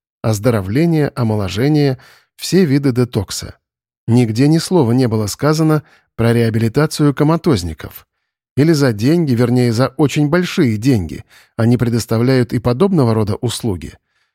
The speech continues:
Но куда более странным, если не сказать страшным, были собственные Лерины впечатления. С чего бы, только-только выйдя из комы,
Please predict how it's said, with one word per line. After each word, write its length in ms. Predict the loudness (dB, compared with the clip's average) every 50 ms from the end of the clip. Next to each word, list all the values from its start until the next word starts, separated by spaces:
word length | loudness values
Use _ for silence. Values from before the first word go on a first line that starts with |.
| _ _ _ _ _
Но 120 | 0 0
куда 260 | 2 0 0 0 0 0
более 380 | 2 2 2 2 2 0 -2
странным, 680 | -4 -8 -6 -2 -2 -2 -2 -2 -6 -12 -14 -16 -18 _ _ _ _ _
если 300 | 0 0 0 0 -2 -2
не 80 | -2
сказать 420 | -2 -2 -2 -2 0 0 -2 -2 -6
страшным, 640 | -8 -4 -2 -2 -2 -2 -4 -8 -12 -12 -14 -14 _ _ -20 -20 -20 _ _ _ _ _ _
были 240 | 0 0 2 2 2
собственные 720 | 0 0 -2 -2 -2 -4 -6 -2 0 2 2 4 4 2 4
Лерины 360 | 2 2 2 2 0 0 -2
впечатления. 880 | -4 _ -8 -6 -6 -6 -8 _ -2 0 0 0 -2 -6 -12 -16 -18 _ _ _ _ _ _ _ _ _ _ _
С 60 | -14
чего 400 | -10 -6 -4 -4 0 0 0 0
бы, 120 | 2 0 -2
только-только 720 | _ 0 0 0 2 -2 -2 0 0 0 0 0 -2 -2
выйдя 280 | 0 2 2 2 0 -2
из 280 | -6 _ -8 -8 -8 -6
комы, 420 | -2 0 0 2 0 -2 -4 -8